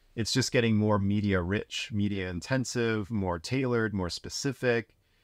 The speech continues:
Um, and I guess,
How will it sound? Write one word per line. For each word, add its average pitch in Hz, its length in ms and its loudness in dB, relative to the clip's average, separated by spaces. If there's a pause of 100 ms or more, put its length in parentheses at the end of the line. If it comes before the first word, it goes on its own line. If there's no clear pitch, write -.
(220)
Um, 90 720 -2 (540)
and 101 480 -2 (240)
I 123 140 0
guess, 147 440 0